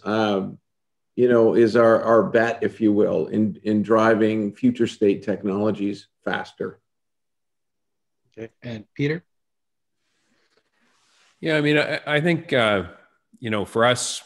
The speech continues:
Speaker 3: blockchain has never been much of a factor in our space, but, uh,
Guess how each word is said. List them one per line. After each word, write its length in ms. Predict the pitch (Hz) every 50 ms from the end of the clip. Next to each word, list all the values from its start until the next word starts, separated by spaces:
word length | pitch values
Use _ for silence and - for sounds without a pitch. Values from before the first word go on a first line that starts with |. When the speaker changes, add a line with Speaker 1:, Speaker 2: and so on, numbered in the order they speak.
| _ -
Speaker 3:
blockchain 520 | 113 110 107 107 - - 117 107 104 98 95
has 140 | 95 90 87
never 260 | 92 95 95 101 92
been 220 | 82 98 90 87
much 220 | 90 90 90 - 104
of 80 | 90
a 60 | 80
factor 420 | - - 101 95 95 - - 98 92
in 80 | 85
our 120 | 85 82 80
space, 360 | - - 110 104 98 - -
but, 440 | - - 87 82 - - - - -
uh, 580 | 101 95 87 87 85 82 82 82 82 80 80